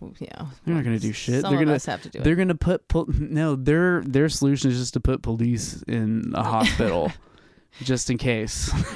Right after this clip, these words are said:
Speaker 1: Yeah.
Speaker 2: <laughs> there's an abortion happening. But we can set ours up as a novelty shop is what, that's how we'll get
Speaker 1: Mm-hmm.
Speaker 2: around, is like, guys, clearly we're
Speaker 1: Yeah,
Speaker 2: not a real
Speaker 1: the way
Speaker 2: abortion.
Speaker 1: we sell sex toys.
Speaker 2: Well, it's just like,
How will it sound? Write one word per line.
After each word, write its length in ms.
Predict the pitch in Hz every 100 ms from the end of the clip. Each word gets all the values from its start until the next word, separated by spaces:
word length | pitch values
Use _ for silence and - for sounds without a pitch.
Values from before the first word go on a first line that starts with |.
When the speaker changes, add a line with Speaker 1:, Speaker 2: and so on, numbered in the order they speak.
| -
Speaker 1:
Yeah. 180 | - 185 - 165
Speaker 2:
<laughs> 280 | - 156 -
there's 220 | 135 120
an 60 | 127
abortion 460 | 117 120 120 - 110
happening. 560 | 107 107 104 - 113 _ - - - - - _
But 200 | - 127 123 - 131 113
we 180 | 165
can 140 | 175 202
set 220 | - 185
ours 200 | 180 160
up 140 | 156
as 80 | 139
a 80 | 120
novelty 580 | 113 113 117 135 139 151
shop 460 | - 151 156 160
is 160 | 139 135
what, 200 | 147 -
that's 200 | - 127
how 160 | 127 123
we'll 100 | 135
get 120 | 135
Speaker 1:
Mm-hmm. 80 | 135
Speaker 2:
around, 240 | 131 135
is 100 | 135
like, 220 | 131 131
guys, 340 | - 147 127 120 -
clearly 400 | - 165 180 175
we're 100 | 151
Speaker 1:
Yeah, 160 | 143 139
Speaker 2:
not 260 | 214 185
a 20 | -
real 140 | 143
Speaker 1:
the 20 |
way 80 | 135
Speaker 2:
abortion. 200 | - -
Speaker 1:
we 60 | 127
sell 240 | 190 180
sex 380 | 185 185 185 -
toys. 400 | 208 185 185 180
Speaker 2:
Well, 80 | 202
it's 140 | 214
just 120 | 226
like, 140 | 208